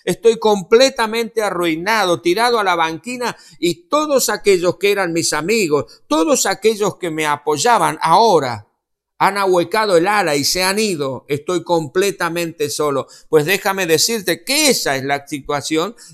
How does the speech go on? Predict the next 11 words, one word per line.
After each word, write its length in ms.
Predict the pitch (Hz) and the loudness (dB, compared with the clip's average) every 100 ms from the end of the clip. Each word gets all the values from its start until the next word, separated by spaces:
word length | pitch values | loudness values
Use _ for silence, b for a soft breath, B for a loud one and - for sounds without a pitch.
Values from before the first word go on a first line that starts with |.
| _ - | _ -2
esa 380 | 339 285 220 165 | 0 2 0 0
es 60 | |
la 200 | 147 147 | 0 -2
condición 720 | 151 147 143 135 165 151 156 - b - | -4 -4 -6 -8 -6 -6 -6 -8 b -2
a 100 | 156 | 0
la 160 | 156 | 0
que 140 | 160 147 | -2 -2
llegó 640 | 147 151 165 156 - _ _ | -2 0 0 0 -4 _ _
el 160 | 147 143 | -2 -2
hijo 260 | 139 147 | -2 -4
pródigo. 600 | 170 190 151 117 - - | 2 2 2 0 -8 -16